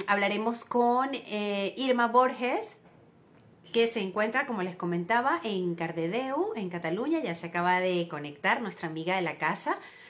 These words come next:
Vamos a enviarle la invitación para que hablemos y nos cuente, eh,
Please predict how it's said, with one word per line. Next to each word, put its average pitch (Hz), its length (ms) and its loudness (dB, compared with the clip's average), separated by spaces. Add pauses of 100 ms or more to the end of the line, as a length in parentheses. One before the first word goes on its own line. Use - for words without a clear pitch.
(180)
Vamos 175 240 0
a 233 60 0
enviarle 190 460 4
la 185 140 4
invitación 254 720 2 (440)
para 330 240 8
que 359 300 4
hablemos 294 840 6
y 226 100 -2
nos 202 260 -6
cuente, 285 1000 2 (480)
eh, 196 560 0